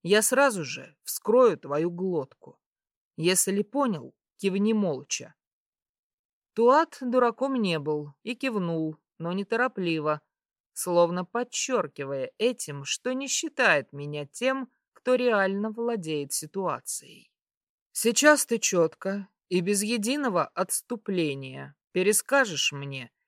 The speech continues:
весь процесс отъема искры у другого Фейри для собственного использования. После того, как я буду уверен, что ты мне не солгал,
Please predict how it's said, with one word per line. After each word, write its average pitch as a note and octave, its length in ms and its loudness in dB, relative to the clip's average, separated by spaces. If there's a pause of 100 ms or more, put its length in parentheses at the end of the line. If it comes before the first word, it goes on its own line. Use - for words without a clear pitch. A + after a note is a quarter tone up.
(280)
весь A#3+ 580 -2
процесс G#3+ 760 0
отъема E3 600 -2 (120)
искры E3+ 640 -4 (120)
у E3 80 -6
другого D#3 480 0
Фейри A#3 600 0 (400)
для F#3 280 4
собственного F#3 720 -2
использования. C3+ 960 -8 (840)
После F#3 360 -2
того, G#3 380 4
как E3+ 260 -4
я D#3+ 200 2
буду E3+ 240 -2
уверен, F#3 480 2
что - 240 -4
ты D#3+ 180 -6
мне D#3 160 -6
не D#3 100 -8
солгал, F#3 640 -2